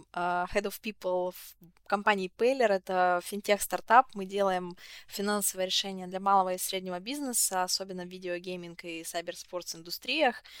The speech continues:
Ам, и, э, я очень активно использую чат джи пи ти в последнее время, там, последние, наверно, полгода. А,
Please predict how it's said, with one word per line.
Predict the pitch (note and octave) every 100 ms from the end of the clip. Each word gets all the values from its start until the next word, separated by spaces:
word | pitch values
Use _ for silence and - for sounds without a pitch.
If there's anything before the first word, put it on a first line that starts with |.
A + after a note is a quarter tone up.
| - - - - _
Ам, | - G3 G3 F#3+ F#3 F3+ F3 _
и, | G#3 A3 A3 G3+ F#3+
э, | F#3+ F#3+ F#3 F#3 F#3+
я | G#3+ G#3+
очень | G3+ G3+
активно | G3 A3 G3+ G3
использую | F#3+ - G3 F#3+ F#3 F#3
чат | - F#3
джи | F#3
пи | -
ти | - A3+
в | -
последнее | F#3+ - F#3+ F3+
время, | F3+ A3 C4+ A3 F#3+
там, | F3+ F3 _
последние, | F3+ - F3+ F3+ F3
наверно, | F3 F3 E3+
полгода. | E3+ - F3 F#3 B3 A#3 G3 - - - - _
А, | G3 F#3+ F#3+ F#3